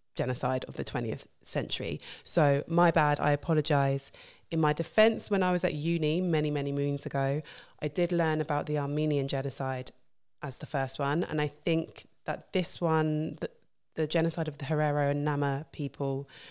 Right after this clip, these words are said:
um, somehow gets overlooked at times. And I'm not sure why. Might be because it took place in colonised Africa and there's a lot of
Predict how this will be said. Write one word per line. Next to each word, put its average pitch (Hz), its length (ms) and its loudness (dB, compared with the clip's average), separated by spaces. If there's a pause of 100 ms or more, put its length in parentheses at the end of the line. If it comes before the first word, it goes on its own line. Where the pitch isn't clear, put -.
(240)
um, 143 480 0 (680)
somehow 190 400 2
gets 175 460 -2
overlooked 156 1040 0 (400)
at - 120 -2
times. 240 560 2
And 175 140 4
I'm 185 120 2
not 190 180 2
sure 180 160 0
why. 160 540 2 (200)
Might 170 480 0
be 165 140 -2
because 151 360 -6
it - 120 -8
took - 260 -8
place 143 320 -4
in 147 140 -4
colonised 147 580 -2
Africa 135 580 -2
and 135 140 -4
there's 135 160 -4
a 143 60 -2
lot 139 220 0
of 131 180 -6